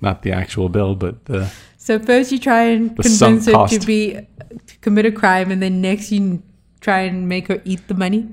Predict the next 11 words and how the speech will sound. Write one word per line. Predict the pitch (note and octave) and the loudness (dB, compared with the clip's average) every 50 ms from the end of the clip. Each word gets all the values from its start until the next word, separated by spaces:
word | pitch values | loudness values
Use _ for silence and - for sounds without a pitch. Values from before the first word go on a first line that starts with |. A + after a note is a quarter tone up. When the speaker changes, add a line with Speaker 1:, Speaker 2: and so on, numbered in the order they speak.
| - - _ - | -18 -20 _ -16
Speaker 1:
Dispose | - - - - - - G3+ G3 | -12 -12 -10 -8 -6 -6 -6 -4
Speaker 2:
The | - | -2
Speaker 1:
of | |
Speaker 2:
fake | - G#3 G3+ G#3 | 0 0 0 0
Speaker 1:
it. | G#3 | 0
Speaker 2:
money? | G#3+ G#3 G#3 A#3+ | 0 0 0 0
Speaker 1:
Dispose | A#3+ - - - - - - - | 0 -2 -4 -6 -6 -6 -8 -12
of | - | -12
the | - - - | -12 -10 -10
evidence, | - - - - - - - - - | -10 -10 -12 -12 -14 -14 -14 -14 -14
Brenna. | _ - - - - - - - - - - | _ -14 -12 -8 -8 -6 -6 -6 -8 -12 -14